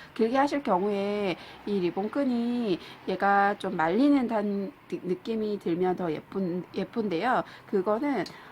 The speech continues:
어, 이런 가위, 가위나 약간 빳빳한 걸 이용해서 가위 날 위에 올려놓고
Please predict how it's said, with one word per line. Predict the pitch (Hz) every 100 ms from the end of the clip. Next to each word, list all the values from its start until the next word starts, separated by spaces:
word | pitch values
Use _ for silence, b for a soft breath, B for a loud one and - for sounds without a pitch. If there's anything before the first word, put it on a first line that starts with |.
| B
어, | 165 170 - -
이런 | 196 175
가위, | - 202 262 240
가위나 | - 190 226 226 220 220
약간 | 165 -
빳빳한 | 180 240 440 349 311
걸 | 233
이용해서 | 175 175 190 220 208 196 220 170 B B B B - - - - - - -
가위 | 190 190 175 - -
날 | - 165
위에 | 180 208 208 -
올려놓고 | 196 185 175 - 311